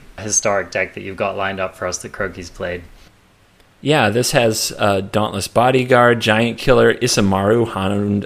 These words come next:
Speaker 2: of Kanda, which is a jumpstart inclusion, one white for a two two doggo. The end. Sweet.
Speaker 1: L-, let me just stop you there for a moment. I love this card design so much.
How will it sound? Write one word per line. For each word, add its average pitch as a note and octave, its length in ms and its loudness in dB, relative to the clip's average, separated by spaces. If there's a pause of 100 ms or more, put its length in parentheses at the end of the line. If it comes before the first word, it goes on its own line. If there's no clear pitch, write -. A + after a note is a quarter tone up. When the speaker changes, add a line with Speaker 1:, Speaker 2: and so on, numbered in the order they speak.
(120)
Speaker 2:
of F#2 160 -4
Kanda, G2 540 0
which A2+ 180 -2
is F#2+ 100 -4
a F2+ 60 -2
jumpstart G2+ 680 0 (340)
inclusion, A#2 720 2
one G#2 260 0
white G2+ 220 2
for G#2 140 0
a F#2 40 -2
two - 200 -2
two A2+ 220 0
doggo. G#2 540 0 (480)
The G2 160 -6
end. G#2+ 260 -4 (320)
Sweet. - 520 -2 (120)
Speaker 1:
L-, D3 80 -2 (140)
let F3+ 180 4
me C#4 80 0
just A3+ 160 2
stop D3 260 4
you D3 60 2
there C3 160 6
for B2+ 140 -2
a A#2+ 40 2
moment. A2+ 380 0
I F3 120 6
love C3 440 2
this B2+ 160 0
card B2 300 2
design B2 440 2
so A2+ 380 0
much. F#2 440 -8